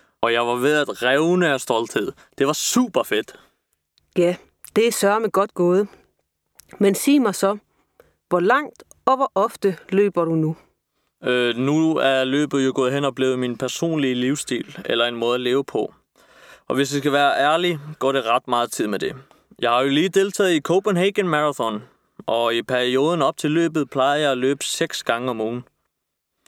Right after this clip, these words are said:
Speaker 1: Men normalt løber jeg tre til fire gange om ugen, ofte ude i skoven.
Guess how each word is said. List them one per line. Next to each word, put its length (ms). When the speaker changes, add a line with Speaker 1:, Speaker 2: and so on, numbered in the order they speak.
Speaker 1:
Men 120
normalt 400
løber 300
jeg 200
tre 220
til 120
fire 200
gange 200
om 80
ugen, 200
ofte 280
ude 140
i 40
skoven. 440